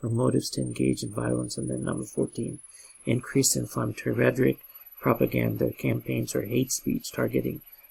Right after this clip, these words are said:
protected groups, populations, or individuals. So these are the risk factors and, uh, indicators that are behind the risk factor enabling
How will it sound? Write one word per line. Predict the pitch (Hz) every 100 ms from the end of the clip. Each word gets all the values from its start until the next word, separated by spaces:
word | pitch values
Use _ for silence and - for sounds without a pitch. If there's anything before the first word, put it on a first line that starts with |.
| -
protected | 127 127 127 143
groups, | - 123 -
populations, | 123 123 127 120 117 123 110
or | 127
individuals. | 113 117 - - - - - - - - - - - -
So | -
these | 143 160 202
are | 214
the | 175
risk | 147 -
factors | - 123 - 123 123 117 - -
and, | 123 117 117 - -
uh, | 135 120
indicators | 139 147 - 135 123 117 - - -
that | 117 -
are | 123 - -
behind | 123 127 123
the | 123
risk | 113 -
factor | 117 -
enabling | - 113 120 117 123 120